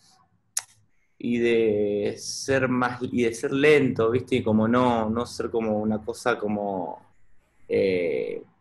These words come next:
como de, eh, velocidad máxima, que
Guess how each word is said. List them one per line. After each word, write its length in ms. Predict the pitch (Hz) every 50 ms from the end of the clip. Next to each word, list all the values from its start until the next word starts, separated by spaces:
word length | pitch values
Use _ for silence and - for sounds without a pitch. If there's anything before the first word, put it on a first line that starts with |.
| _ _ _ _ - - _ _ _ _ _ _ _ _ _ _ _ _ _
como 440 | - 104 101 101 98 95 95 92 87
de, 420 | 90 98 98 - - 98 98 - -
eh, 40 |
velocidad 460 | 98 104 104 104 - - 110 113 117 117
máxima, 720 | 117 120 131 135 131 - - 127 120 113 104 - - - _
que 320 | - 107 107 110 110 -